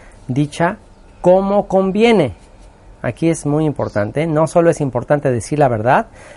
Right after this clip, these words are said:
sino también decirla en el momento oportuno y de la manera oportuna. Tienes que, eh, no nada más es importante decir la verdad,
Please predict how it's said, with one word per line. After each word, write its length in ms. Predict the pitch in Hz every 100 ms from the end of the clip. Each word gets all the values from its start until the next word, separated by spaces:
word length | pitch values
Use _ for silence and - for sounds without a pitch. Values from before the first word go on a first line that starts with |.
| -
sino 340 | - 143 139
también 400 | 139 139 147 170
decirla 520 | 185 151 175 170 190 208
en 160 | 135 131
el 160 | 127
momento 500 | 127 131 143 151 165
oportuno 600 | 147 107 107 - 151 175
y 100 | 202
de 140 | 127 127
la 100 | 127
manera 400 | 127 131 143 143
oportuna. 540 | - 110 104 104 90 - - - - - - -
Tienes 240 | 151 175 175
que, 260 | 180 175 196 - - - - - - - -
eh, 200 | 143 170
no 160 | 160
nada 180 | 185 190
más 240 | 185 185 -
es 200 | 165 165
importante 800 | 139 127 127 160 160 160 160 - -
decir 340 | - 123 - 147
la 120 | 143
verdad, 320 | 117 113 180